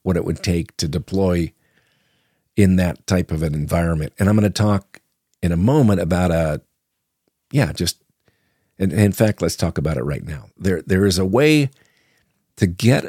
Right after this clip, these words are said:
around potentially, and I haven't seen your particular setup, but some people use a pop-up tent, a pop-up canopy, sorry.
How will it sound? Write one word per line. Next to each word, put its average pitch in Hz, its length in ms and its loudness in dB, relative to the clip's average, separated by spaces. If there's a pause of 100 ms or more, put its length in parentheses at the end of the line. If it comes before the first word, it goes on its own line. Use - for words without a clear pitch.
around 85 880 2
potentially, 82 920 -2 (720)
and 78 460 0 (480)
I - 80 -2
haven't 120 260 2
seen 113 320 4
your 95 280 4
particular 85 640 -4
setup, 80 540 -2
but 78 240 -6 (1080)
some - 340 0
people 90 480 2
use 92 600 2
a 82 180 -2 (140)
pop-up - 680 -4 (360)
tent, - 540 -4 (960)
a 90 120 0
pop-up 117 600 -2
canopy, 90 560 -2
sorry. 69 440 -4